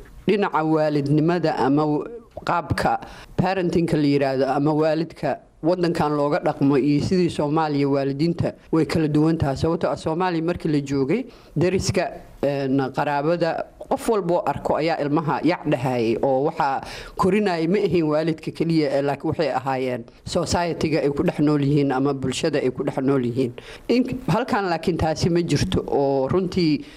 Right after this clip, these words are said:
waalidkii iyaga unbaa maaragtay mas-uulka ah, en, ilmahoodii ama dhalinyaradii.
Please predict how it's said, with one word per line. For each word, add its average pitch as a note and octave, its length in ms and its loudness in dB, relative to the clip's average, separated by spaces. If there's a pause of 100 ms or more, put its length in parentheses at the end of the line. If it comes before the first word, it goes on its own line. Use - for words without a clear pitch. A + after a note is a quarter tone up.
(140)
waalidkii E3+ 880 0 (220)
iyaga F3 280 2 (100)
unbaa D#3 340 0
maaragtay D3 540 0
mas-uulka C#3 600 0
ah, A#2 140 -6 (440)
en, C3+ 300 2 (240)
ilmahoodii D3+ 520 0
ama C#3 180 -2
dhalinyaradii. C3+ 680 -2